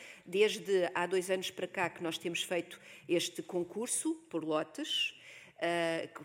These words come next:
que veio regularizar uma situação menos, menos adequada que, que, que a Direção-Geral tinha com os vários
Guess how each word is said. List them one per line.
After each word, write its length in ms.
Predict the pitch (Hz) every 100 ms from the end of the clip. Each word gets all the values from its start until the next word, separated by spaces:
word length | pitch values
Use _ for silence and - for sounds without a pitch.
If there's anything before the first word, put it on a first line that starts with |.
| -
que 60 | 170
veio 240 | 170 165
regularizar 600 | 160 170 165 165 160 165
uma 220 | 156 151 151
situação 760 | - 160 160 - 170 160 156 -
menos, 420 | 165 165 160 156 175 160
menos 720 | 160 156 156 156 151 147 -
adequada 680 | 151 151 - 190 165 147 143 - -
que, 280 | 160 151 147
que, 400 | - 151 143 147 147
que 120 | 160
a 40 |
Direção-Geral 560 | 151 151 151 147 165 156
tinha 280 | 170 147 143
com 160 | 156
os 120 | 147
vários 320 | 147 143 147